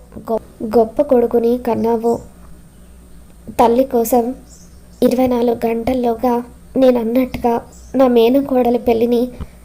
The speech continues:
గగన్ జరిపించబోతున్నాడు" అని శరత్ చంద్ర శారదకు చెబుతూ ఉంటాడు.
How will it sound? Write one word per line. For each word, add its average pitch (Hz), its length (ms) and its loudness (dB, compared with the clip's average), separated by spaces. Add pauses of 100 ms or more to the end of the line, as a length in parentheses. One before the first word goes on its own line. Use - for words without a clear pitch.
(180)
గగన్ 240 360 4
జరిపించబోతున్నాడు" 233 1040 0
అని 226 440 -2 (540)
శరత్ 247 360 0
చంద్ర 233 360 0 (140)
శారదకు 247 600 -2
చెబుతూ 240 460 -2
ఉంటాడు. 233 680 -6